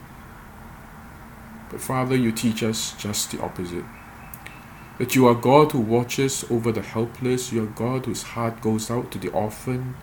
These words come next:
and the widow and the poor and the disenfranchised. You are God whose eyes are on the weakest, on the least, on the most helpless,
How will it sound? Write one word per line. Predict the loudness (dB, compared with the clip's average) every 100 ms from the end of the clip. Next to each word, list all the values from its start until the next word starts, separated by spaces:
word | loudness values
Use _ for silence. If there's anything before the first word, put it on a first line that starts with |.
| -16 -16 -16 -8
and | -4 -2
the | -2
widow | -2 -2 0 -2 -4 -10 -18 -18 -18 -18 -18 -16 -2
and | 0 2
the |
poor | -2 -4 -4 -2 -4 -6 -12 -16 -18 -18 -18 -18 -6
and | 0 2
the |
disenfranchised. | 0 -2 -6 -8 -8 -8 -8 -8 -8 -10 -14 -16 -18 -18 -18 -18 -18 -18 -18 -18 -18 -18 -18 -18 -2
You | 0
are | 2 4
God | 6 6
whose | 2 0 -4 -6 -10 -12 -4
eyes | 0 4 4 4 0
are | -2 -2 -6 -14 -18 -18 -8
on | -4 -2
the | 2
weakest, | 2 2 0 -2 -2 -6 -6
on | -6
the | -2
least, | -2 -2 -4 -8 -10 -16 -18 -18 -18 -18 -18 -16 -18 -18 -18 -8
on | -4
the | 0 2
most | 2 0
helpless, | 0 0 0 -2 -2 -4 -8